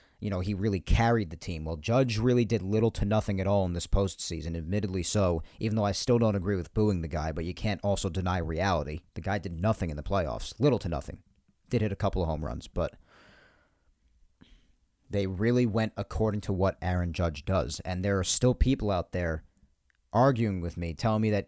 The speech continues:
you know, let him walk. It's, he's not that important. He didn't come through and it mattered. Screw him.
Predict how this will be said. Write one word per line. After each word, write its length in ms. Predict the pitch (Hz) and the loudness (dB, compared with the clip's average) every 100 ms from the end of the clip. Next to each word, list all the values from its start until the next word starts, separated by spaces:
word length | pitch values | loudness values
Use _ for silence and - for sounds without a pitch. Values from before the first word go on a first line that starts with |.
| 87 98 | -8 -6
you 120 | 104 | -2
know, 260 | 90 82 - | -2 -4 -10
let 280 | 82 90 117 | -8 -2 0
him 140 | 107 | 2
walk. 400 | 101 113 98 - | 4 4 2 -2
It's, 280 | - - - - | -10 -10 -12 -14
he's 160 | 76 76 | -12 -4
not 220 | 98 117 | -2 0
that 100 | 117 | 0
important. 380 | 110 98 113 90 | 0 0 0 0
He 100 | 92 | -4
didn't 140 | 104 | -4
come 160 | 113 110 | -2 -2
through 200 | - 113 | -2 -2
and 80 | 107 | -2
it 60 | |
mattered. 380 | 98 104 95 82 | 0 0 0 -2
Screw 400 | - - 104 110 | -6 -4 -2 0
him. 320 | 107 92 73 | 0 -2 -6